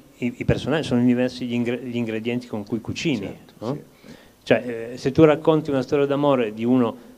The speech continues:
Speaker 1: quando ha venti anni, è, è una storia d'amore completamente diversa, anche se l'altra persona fosse la stessa, se questi personaggi ne avessero trenta o quaranta o cinquanta di anni.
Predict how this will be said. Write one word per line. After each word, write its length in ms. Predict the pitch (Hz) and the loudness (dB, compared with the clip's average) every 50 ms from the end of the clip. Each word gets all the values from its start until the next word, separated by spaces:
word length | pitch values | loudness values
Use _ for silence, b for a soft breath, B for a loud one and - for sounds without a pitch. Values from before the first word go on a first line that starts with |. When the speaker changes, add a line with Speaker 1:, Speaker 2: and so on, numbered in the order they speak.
| - - - | -20 -8 -4
Speaker 1:
quando 240 | - 113 113 120 120 | -2 0 2 2 2
ha 20 | |
venti 300 | 123 156 175 170 175 135 | 2 2 0 -2 -2 -4
anni, 480 | 117 123 143 156 165 170 175 185 185 160 | -4 -4 -4 -4 -4 -2 -2 -2 -2 -4
è, 240 | 127 120 120 117 117 | -6 -6 -6 -6 -4
è 120 | 123 120 | -4 -4
una 120 | 117 113 107 | -4 -4 -4
storia 240 | 110 - 127 120 | -4 -2 -2 -2
d'amore 260 | 117 120 117 123 127 120 | 0 0 2 2 0 0
completamente 480 | 123 113 113 104 117 110 117 123 131 | 0 -2 -4 -4 -4 -4 -6 -6 -4
diversa, 560 | 139 139 123 113 110 117 117 - - 135 123 | -4 -2 0 0 0 -2 -2 -2 -2 -2 0
anche 260 | 120 123 131 135 - 131 | 0 0 0 0 0 -4
se 120 | - 139 | -4 -2
l'altra 240 | 123 120 120 - 127 | -2 0 0 0 2
persona 380 | - 123 117 - 135 135 123 | 2 2 2 2 0 0 0
fosse 240 | 123 117 110 - - | 0 -2 -6 -2 -2
la 100 | 123 135 | -2 -2
stessa, 460 | 131 - - 107 107 - - 127 127 123 B B B B B B | -2 -4 -6 -8 -6 -4 -4 -4 -4 -6 B B B B B B
se 240 | - - - - 95 | -20 -14 -12 -10 -6
questi 220 | - 104 - - | -6 -6 -6 -2
personaggi 420 | - - 101 - 110 107 117 113 113 | 0 0 0 2 2 0 0 0 -2
ne 140 | 113 107 101 | -6 -6 -6
avessero 320 | 104 104 - - 110 113 | -8 -6 -2 -2 -2 0
trenta 580 | - 117 104 98 104 120 123 - 123 120 120 123 | 0 -2 -2 -2 -2 -4 -2 -2 -2 -2 -2 -4
o 100 | 117 110 | -8 -8
quaranta 500 | 92 - 104 98 95 98 110 120 123 - | -4 -4 -4 -4 -4 -6 -6 -6 -4 -4
o 60 | 117 104 | -6 -6
cinquanta 520 | - 98 101 87 - 123 120 110 104 107 | -6 -10 -6 -2 -2 -2 -2 -2 -4 -6
di 140 | 95 101 98 | -6 -6 -6
anni. 320 | 95 92 92 95 95 92 | -6 -6 -8 -10 -12 -14